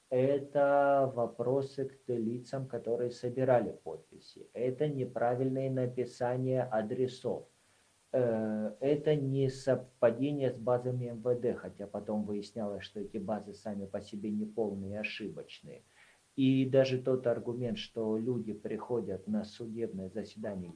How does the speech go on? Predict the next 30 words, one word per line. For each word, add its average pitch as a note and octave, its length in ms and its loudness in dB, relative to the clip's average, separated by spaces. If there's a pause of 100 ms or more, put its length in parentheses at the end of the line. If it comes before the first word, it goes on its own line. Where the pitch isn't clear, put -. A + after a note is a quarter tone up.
на G2 120 -10
заседание G#2+ 580 -8
комиссии G#2+ 440 -10
и G2 40 -8
подтверждают, G#2+ 600 -6
что - 180 -14
подпись - 540 -6
они G#2 160 -4
ставили G2+ 520 -4
своей G#2+ 440 -6
рукой, F#3+ 560 0 (400)
часто D#3 400 8
не C3 240 0
являются A2 560 -2
основанием, B2+ 680 0
чтобы A2+ 1000 -2
зарегистрировать G2+ 840 -8
кандидата. D#2 1040 -12
Избирательные G2+ 720 -4
комиссии D#3+ 440 -4
просто G#2 420 -8
заявляют, A2+ 520 -2
что - 220 -14
они A2 160 -8
верят G#2 400 -8
почерковеду G2 800 -6
больше, G2+ 400 -8
чем F#2+ 260 -8
самому F2 400 -10
избирателю. - 480 -16